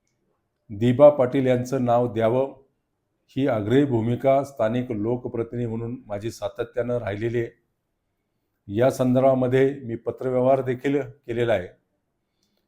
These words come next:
दिबा पाटील यांनी पनवेल, उरण या भागातील शेतकऱ्यांच्या न्याय हक्कासाठी आंदोलन पुकारलं आणि शेतकऱ्याला न्याय देण्याची भूमिका पुढे राज्य सरकारने घेतली.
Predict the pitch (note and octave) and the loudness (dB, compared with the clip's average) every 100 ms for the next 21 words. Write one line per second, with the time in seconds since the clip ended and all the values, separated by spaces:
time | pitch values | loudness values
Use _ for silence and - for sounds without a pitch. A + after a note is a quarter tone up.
0 | _ G#2+ A#2+ C3+ D3 C#3 C3 D3+ D3 C3 | _ -4 2 6 6 4 2 2 2 2
1 | C#3 C#3+ C#3+ - - - B2 B2+ C#3 C3 | 4 4 2 -4 -12 -4 0 2 2 2
2 | B2 B2+ C3+ C3+ B2 - - A#2 B2 G#2+ | 0 2 2 0 -8 -16 -6 -2 0 0
3 | G#2+ A#2 C3+ C3 B2 G#2 - A#2+ A#2 A2+ | -2 -2 -4 -6 -6 -10 -4 -2 -2 -4
4 | B2+ B2 A2 A#2 G#2 - A2+ G#2 G2 G#2+ | -4 -4 -2 -2 -4 -6 -8 -6 -8 -8
5 | E2+ _ _ _ _ _ _ _ _ _ | -12 _ _ _ _ _ _ _ _ _
6 | _ _ - A2 A#2+ C#3+ D#3 D3+ C3 B2+ | _ _ -10 -2 2 4 4 2 0 2
7 | A2 G2+ G#2+ - _ _ _ _ _ _ | 2 0 -8 -14 _ _ _ _ _ _
8 | _ B2+ D3+ E3+ C#3+ B2 C#3 C3 C3+ D3+ | _ -6 -4 -2 -4 -4 -2 0 2 2
9 | B2 B2+ A#2 A#2 A2+ A2+ B2+ G2 G2+ A2+ | 2 0 0 -4 -4 -8 -12 -10 -8 -2
10 | A2+ F2 - _ _ _ _ A2+ A2+ G#2 | -2 -4 -12 _ _ _ _ -2 0 0
11 | G#2+ B2 A#2+ F#2+ A2+ A2 A2 G2 F2 F2 | -2 -4 -4 -2 -2 0 -2 -4 -6 -12
12 | F#2+ | -12